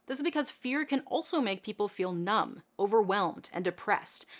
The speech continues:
And because of this, voter turnout is also depressed. A study of the twenty fourteen midterm elections in the wake of the Ebola scare happening that year when an infected Liberian man brought the virus to the U S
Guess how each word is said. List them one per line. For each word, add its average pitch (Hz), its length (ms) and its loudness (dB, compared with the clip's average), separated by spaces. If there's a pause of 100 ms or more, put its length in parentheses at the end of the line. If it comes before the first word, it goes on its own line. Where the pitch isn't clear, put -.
(200)
And 220 80 0
because 240 260 -2
of 277 100 -2
this, 311 280 -4
voter 233 280 4
turnout 269 460 4
is 254 120 0
also 269 280 2
depressed. - 640 -8
A 233 60 -2
study 285 280 4
of 302 80 0
the 285 60 0
twenty 240 240 0
fourteen 226 500 -2
midterm 214 340 0
elections 180 560 -4
in 196 140 -4
the 196 80 2
wake 185 260 2
of 214 120 0
the 190 200 -4
Ebola 208 400 2
scare 185 500 -4
happening 196 340 2
that 156 180 -2
year 180 300 -2
when 180 180 -2
an 170 200 -2
infected 196 520 0
Liberian 170 560 2
man 165 240 -2
brought 175 320 0
the 190 60 -4
virus 160 380 -2
to - 100 -10
the 151 80 -8
U 151 180 0
S 165 320 2